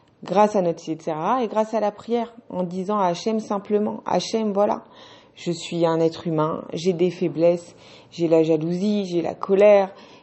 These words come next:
j'ai le, j'ai, j'ai fait du Lachon Hara, aide-moi à me sortir de cette Avera,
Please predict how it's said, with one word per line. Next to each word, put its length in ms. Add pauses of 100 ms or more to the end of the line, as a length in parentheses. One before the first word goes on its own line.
(100)
j'ai 180
le, 400
j'ai, 240
j'ai 160
fait 160
du 140
Lachon 360
Hara, 460
aide-moi 460
à 160
me 60
sortir 440
de 80
cette 260
Avera, 480